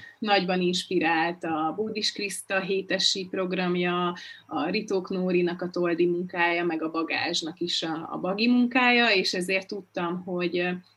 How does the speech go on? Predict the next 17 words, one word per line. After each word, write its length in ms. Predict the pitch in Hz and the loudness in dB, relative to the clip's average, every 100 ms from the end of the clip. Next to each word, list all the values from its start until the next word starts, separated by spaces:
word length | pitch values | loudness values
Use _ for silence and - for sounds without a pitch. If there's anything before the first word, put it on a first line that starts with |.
| - | 0
egyrészt 320 | 208 196 196 202 | 2 4 2 0
én 140 | 185 | 0
akkor 320 | 180 180 180 | -2 -2 -4
el 160 | - 180 | 0 2
is 140 | 170 | 2
mentem 480 | - 170 190 247 240 | 0 -4 0 2 2
Toldra 380 | 220 196 190 214 | 2 0 2 0
például, 420 | 214 226 226 226 | 0 2 4 4
és 200 | 196 - | 4 4
láttam, 420 | 220 185 185 180 | 6 4 4 -2
hogyha, 480 | 180 175 - 175 175 - - - | -2 -4 -4 -4 -4 -6 -16 -8
hogyha 240 | 185 185 196 | -4 -2 2
négy 240 | 226 240 | 6 6
és 200 | 196 - | 6 4
fél 220 | - 196 | 4 2
órányira 440 | 180 180 165 175 180 | 4 4 2 2 0
Budapesttől 1080 | 180 151 - 156 170 - - 170 170 170 | 0 -4 -2 -2 0 -2 0 0 2 0